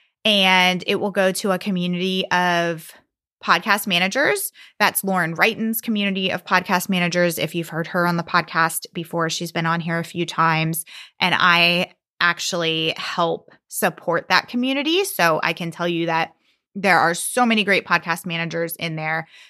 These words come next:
So if you're looking for somebody right now, that is where I would go. If you choose to take this leap and hire a podcast manager anytime soon,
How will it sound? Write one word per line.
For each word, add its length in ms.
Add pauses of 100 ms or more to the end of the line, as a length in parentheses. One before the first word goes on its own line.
So 120
if 60
you're 140
looking 300
for 100
somebody 380
right 360
now, 520 (400)
that 360
is 160
where 200
I 120
would 200
go. 300 (800)
If 140
you 160
choose 440
to 140
take 200
this 200
leap 300
and 100
hire 380
a 140
podcast 420
manager 400
anytime 460
soon, 400